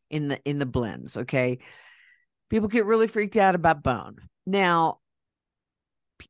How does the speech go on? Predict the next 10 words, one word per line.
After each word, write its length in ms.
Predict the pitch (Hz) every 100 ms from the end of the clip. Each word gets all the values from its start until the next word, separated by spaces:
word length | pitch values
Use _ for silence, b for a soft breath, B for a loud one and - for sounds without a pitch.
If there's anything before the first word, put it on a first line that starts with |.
| _
there 640 | 175 170 220 240 240 -
are 220 | 185 180
many 440 | 185 175 180 202 262
instances, 1120 | 226 175 139 151 139 120 95 87 - - - _ _ _ _ -
just 420 | 127 170 226 247
like 400 | 233 190 180 175
in 200 | - 170
a 80 | 156
trifexis 1000 | 143 151 143 139 117 120 - - - - - _
issue, 460 | 131 - - -